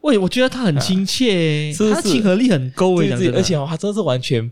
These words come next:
Speaker 2: 不顾自己形象嘞，就是在那个地球娱乐室，尤其是她被那个李永志给带偏了过后哦，哇，真的是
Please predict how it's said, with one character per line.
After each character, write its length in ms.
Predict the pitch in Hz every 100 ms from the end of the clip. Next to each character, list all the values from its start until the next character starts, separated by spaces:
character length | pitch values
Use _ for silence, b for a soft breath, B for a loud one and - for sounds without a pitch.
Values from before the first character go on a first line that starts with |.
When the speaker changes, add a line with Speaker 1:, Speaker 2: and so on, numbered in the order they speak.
| -
Speaker 2:
不 140 | 185
顾 180 | 151 170
自 140 | 151 151
己 160 | -
形 300 | 107 104 104
象 240 | - 135 113
嘞， 260 | 117 - _ _ b b b b
就 100 | 180
是 240 | 190 - _ _
在 180 | - 185
那 80 | 180
个 120 | 180
地 160 | 180 180
球 100 | 151
娱 80 | 123
乐 160 | 143 156
室， 100 | 160
尤 220 | 143 127
其 180 | 120 135
是 140 | 139
她 100 | 180
被 160 | 131 156
那 60 | 156
个 240 | 160 -
李 240 | 131 123 135
永 180 | 117 113
志 180 | 160
给 160 | 160 110
带 220 | - 131
偏 240 | 139 - 117
了 100 | 107
过 280 | 127 143
后 180 | 135 117
哦， 0 | 135
哇， 160 | 135 110
真 140 | -
的 60 | 156
是 240 | 202 175